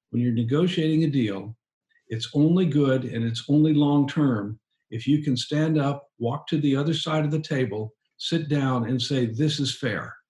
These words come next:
So if you can take yourself out of your personal position and get rid of greed and, and just,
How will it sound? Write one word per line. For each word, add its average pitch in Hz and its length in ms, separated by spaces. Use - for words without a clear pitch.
So 127 180
if 120 120
you 170 140
can 151 240
take 185 320
yourself 170 440
out 151 200
of 135 140
your 151 540
personal 143 800
position 135 720
and 120 220
get 120 160
rid 139 160
of 127 120
greed 139 440
and, 123 260
and 127 180
just, - 400